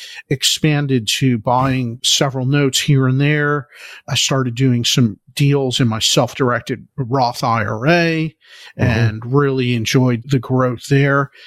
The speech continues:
Speaker 1: And then buying pools of notes where we're taking down larger size purchases where it was multiple <clears throat> notes in one transaction. And so it's been a wonderful journey. And now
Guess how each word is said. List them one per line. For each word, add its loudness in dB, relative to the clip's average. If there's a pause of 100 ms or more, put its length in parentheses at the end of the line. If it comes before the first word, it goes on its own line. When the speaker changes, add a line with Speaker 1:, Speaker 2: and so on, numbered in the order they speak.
Speaker 1:
And 2
then 0
buying -2
pools 0
of -4
notes 0
where 0
we're -4 (140)
taking 0
down -2
larger 0 (260)
size 0
purchases 0 (380)
where 2
it -6
was -6
multiple 0
<clears throat> 0
notes 0
in 2
one 2
transaction. 0 (320)
And 2
so 0
it's -6
been 0
a 2
wonderful 0
journey. 2
And 4
now 0